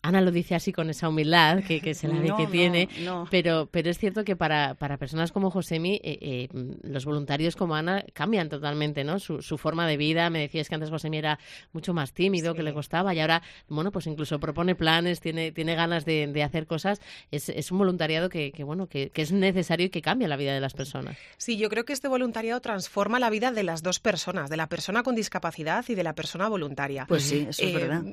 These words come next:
Speaker 3: porque la persona con discapacidad, en el caso de Josemi, a lo mejor antes era más introvertido, ha ganado en, en confianza, en autoestima,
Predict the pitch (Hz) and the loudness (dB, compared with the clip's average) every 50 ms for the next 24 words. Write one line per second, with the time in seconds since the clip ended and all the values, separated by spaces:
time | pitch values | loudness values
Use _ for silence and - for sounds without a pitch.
0 | - 220 - - 208 190 - 196 196 196 190 - 202 196 214 214 254 277 277 285 | -10 -12 -6 -4 -4 -4 0 0 0 0 2 0 -2 -4 -2 -2 -2 0 0 0
1 | 277 277 262 262 247 - - 240 - 240 233 240 240 226 240 254 254 247 214 196 | 0 2 0 0 -2 -2 -4 0 0 0 0 0 -2 0 2 0 2 0 -2 -2
2 | - 170 185 214 226 220 214 208 220 196 214 220 220 220 208 202 196 202 190 - | -2 -2 -2 -2 -2 -2 -2 -2 -4 -4 -2 -2 -2 0 0 0 -2 -2 -2 -2
3 | 202 202 196 190 185 - 196 196 190 190 185 180 - 185 180 185 180 170 170 165 | -2 -2 0 -2 -4 -4 -4 -4 0 0 0 0 -2 -4 -4 -4 -4 -4 -4 -4
4 | - 240 262 247 240 233 226 220 185 175 185 180 185 185 185 185 175 175 165 - | -2 -2 0 2 2 2 4 2 4 2 2 0 0 -2 -2 -2 -4 -4 -8 -8
5 | - 175 175 - 180 170 156 - 165 170 208 233 220 - 214 208 202 196 180 175 | -8 -10 -6 -6 -6 -8 -6 -4 -2 0 0 -2 0 -2 -2 0 0 0 -2 -2
6 | 160 170 170 156 - - 226 226 220 202 208 | -2 -2 -4 -4 -2 -2 -2 0 2 2 2